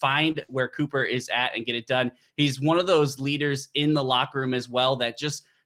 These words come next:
does it in his work ethic, shows it by how he puts the details into the game. I think that's very infectious across the board, just like Aaron Donald on the defense side of the ball. Uh, the amount of work that he puts in, he's a smart football player. He gets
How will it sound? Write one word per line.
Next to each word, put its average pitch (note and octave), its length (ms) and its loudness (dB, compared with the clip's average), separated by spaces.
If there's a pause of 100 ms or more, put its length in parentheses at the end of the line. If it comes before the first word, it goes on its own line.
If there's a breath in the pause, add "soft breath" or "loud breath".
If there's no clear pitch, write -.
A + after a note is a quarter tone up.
does F#3 200 0
it C#4 120 -6
in F3 160 2
his A#2+ 180 -2
work C3 360 -2
ethic, A2+ 440 -4
shows F3 440 -2
it - 180 -2
by C3 340 2 (240 soft breath)
how D#3 240 0
he D#3 120 0
puts D3+ 320 -6
the C3 100 -4
details C3+ 600 -4
into B2 180 -6
the A#2+ 100 -6
game. A#2+ 240 -2
I A#2+ 80 -2
think B2 220 -8
that's B2 180 -6
very B2+ 460 0
infectious B2 560 -8
across B2+ 340 -2
the B2 120 -10
board, B2 500 0
just C3+ 240 -4
like B2 180 -2
Aaron B2 220 -2
Donald B2 180 -6
on A2+ 80 -4
the G#2+ 60 -4
defense A#2 360 -6
side A#2 140 -2
of A2 60 0
the A2+ 60 -4
ball. A#2 360 2 (220 loud breath)
Uh, A#2 260 2
the B2+ 80 0
amount B2+ 320 2
of C3 140 0
work C3 260 -2
that B2 80 -2
he B2 80 -2
puts C3 260 -4
in, B2 120 -2
he's C3 240 -4
a A#2 80 -2
smart C#3+ 500 0
football C#3+ 400 2
player. C#3 440 0 (160)
He C3 120 -2
gets A#2 260 -8